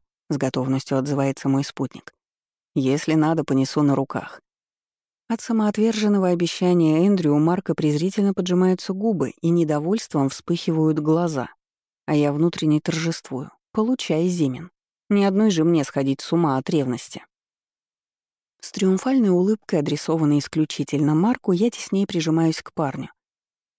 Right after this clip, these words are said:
и следую за ним прочь из ресторана. Но стоит нам оказаться на улице, тут же сникаю.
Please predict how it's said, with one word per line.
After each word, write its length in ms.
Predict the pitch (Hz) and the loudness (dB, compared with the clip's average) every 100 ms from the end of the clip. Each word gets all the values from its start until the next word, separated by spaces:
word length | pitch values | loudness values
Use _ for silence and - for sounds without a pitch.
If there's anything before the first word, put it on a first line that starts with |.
| _ | _
и 80 | - | -6
следую 400 | 196 233 247 185 | -2 0 2 2
за 140 | 151 156 | 2 2
ним 220 | 165 156 | 2 2
прочь 340 | - 160 - | 0 -2 0
из 100 | 143 | -2
ресторана. 640 | 139 139 - 151 131 135 - _ _ _ _ _ _ _ _ - | 0 -2 -4 -4 -4 -8 -14 _ _ _ _ _ _ _ _ -4
Но 80 | |
стоит 280 | 185 226 226 | -2 0 0
нам 200 | 208 185 | 2 2
оказаться 500 | 185 175 180 190 - | 2 0 0 -2 0
на 120 | 180 | 2
улице, 440 | 190 240 226 - 180 | 2 2 0 -2 -4
тут 240 | - 180 | -4 -4
же 100 | 175 | -2
сникаю. 600 | 170 - 170 - 139 151 | -2 0 -2 -2 -6 -6